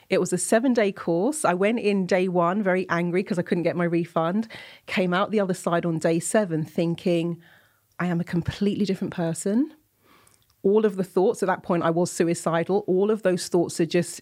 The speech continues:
disappeared. And it was as though I had finally come alive at the age of thirty-two, because I had been so set in my ways. I was the "yes, but" person. You're trying, "Yes, but. Yes, but I've done, yes,"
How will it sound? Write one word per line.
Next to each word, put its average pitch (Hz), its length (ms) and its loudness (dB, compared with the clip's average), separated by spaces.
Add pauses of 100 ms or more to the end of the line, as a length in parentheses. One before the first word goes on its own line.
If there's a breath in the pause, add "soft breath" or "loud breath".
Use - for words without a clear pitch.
(120)
disappeared. 202 840 2 (920 loud breath)
And 220 120 4
it - 80 0
was 190 140 -2
as 185 160 0
though 196 300 4
I 190 140 2
had 185 120 2
finally 214 720 -2
come - 240 0
alive 170 380 0
at 160 80 -2
the 170 140 0
age 165 200 0
of 165 80 -6
thirty-two, 156 760 -2 (540 loud breath)
because 175 400 0
I 175 180 2
had 165 200 -4
been 170 180 0
so 254 360 2
set - 340 -2
in 160 120 -2
my 160 160 -2
ways. 202 640 -2 (240 loud breath)
I 208 100 4
was 196 220 2
the 190 100 0
"yes, 180 320 0
but" - 260 2
person. 151 480 -2
You're 175 100 2
trying, 220 360 0
"Yes, 262 300 2
but. - 420 -2 (280 loud breath)
Yes, 277 220 4
but 254 120 2
I've 226 140 0
done, 233 160 2
yes," 269 280 4